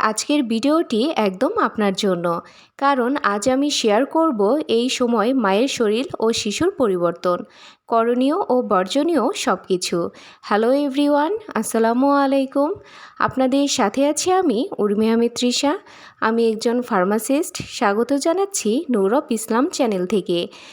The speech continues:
যেখানে আমি স্বাস্থ্য এবং ইসলামিক লাইফস্টাইল নিয়ে আলোচনা করে থাকি।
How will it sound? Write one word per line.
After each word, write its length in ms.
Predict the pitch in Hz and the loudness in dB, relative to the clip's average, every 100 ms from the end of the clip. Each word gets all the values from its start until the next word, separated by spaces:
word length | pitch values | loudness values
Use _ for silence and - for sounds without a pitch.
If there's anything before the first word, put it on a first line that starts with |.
| - - | -20 -12
যেখানে 400 | 208 247 294 320 349 | -2 0 2 0 2
আমি 240 | 359 240 262 | 2 2 0
স্বাস্থ্য 500 | - 185 202 - 277 - - | 0 -2 -2 -2 -2 0 -2
এবং 220 | 208 214 | 0 0
ইসলামিক 540 | 214 - 226 214 233 233 | -4 -2 0 2 2 0
লাইফস্টাইল 640 | 220 196 196 269 - 339 339 | 0 2 2 -2 0 0 0
নিয়ে 220 | 359 254 247 359 - | 0 0 -2 -4 -2
আলোচনা 480 | 202 202 226 226 403 | 0 0 0 0 0
করে 240 | 285 190 | 0 -2
থাকি। 380 | 190 180 180 | -2 -4 -2